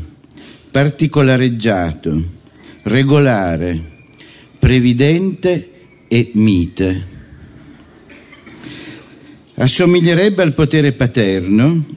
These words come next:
se, come questo, avesse per fine di preparare gli uomini all'età virile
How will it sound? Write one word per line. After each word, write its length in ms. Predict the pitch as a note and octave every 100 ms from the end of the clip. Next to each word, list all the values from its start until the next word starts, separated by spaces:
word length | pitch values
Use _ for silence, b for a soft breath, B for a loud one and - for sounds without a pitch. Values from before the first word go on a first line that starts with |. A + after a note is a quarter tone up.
| -
se, 400 | - D3+ A#2+ -
come 260 | C3 A#2
questo, 840 | A2+ A2+ G2+ F#2 - - C3+ D#3 C#3+ B B B
avesse 400 | - B2+ F3 E3+
per 200 | D#3+ D3+
fine 360 | C#3 - G3 G3
di 100 | C#3+
preparare 560 | B2 C#3 C#3 C3+ D3+ C#3+
gli 120 | C3
uomini 540 | B2+ C3+ D3+ D3+ C3+
all'età 400 | B2 A#2+ A2 A#2+
virile 760 | A2+ A2+ G#2 F2+ D#2+ E2 E2+